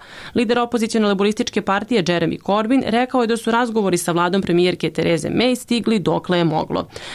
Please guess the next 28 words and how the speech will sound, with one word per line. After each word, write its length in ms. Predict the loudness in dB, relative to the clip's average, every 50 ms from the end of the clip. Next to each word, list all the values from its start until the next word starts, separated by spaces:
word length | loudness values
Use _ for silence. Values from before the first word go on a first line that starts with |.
| -6 -2
Dve 140 | -2 -2 -2
strane 260 | -2 -2 0 0 0
su 120 | 0 0 0
nedeljama 420 | 0 0 2 0 2 2 0 0
pregovarale 600 | -2 -2 -2 0 0 2 2 2 2 0 0 0
o 60 | 0
tome 280 | 0 0 0 0 0 0
kako 260 | -2 -4 -4 -2 -2
bi 100 | -2 -2
pokušale 560 | 0 0 -2 -2 0 -2 -2 0 0 0 0
da 80 | 0 -2
se 160 | -4 -4 -2
dogovore 520 | -2 -2 0 0 0 0 0 0 0 0 0
o 80 | 0 2
uslovima 460 | 2 2 0 0 0 0 2 2 2
za 80 | 0 0
izlazak 360 | -2 0 0 -2 -2 -2 -2
Velike 320 | -2 -2 -2 -2 -4 -2
Britanije 480 | 0 0 0 0 0 0 2 2 2 2
iz 100 | 2 0
Evropske 460 | -2 -2 -2 -2 -4 -4 -6 -2 0
unije 340 | 2 2 4 4 2 2 2
koji 220 | 0 0 0 0
bi 120 | 0 0 0
dobili 360 | 0 0 0 0 0 -2 0
podršku 480 | 0 -2 -2 0 -2 -4 -2 -2 -2
u 40 | 0
parlamentu. 600 | 0 0 0 0 0 0 0 -2 -2 -4 -6 -6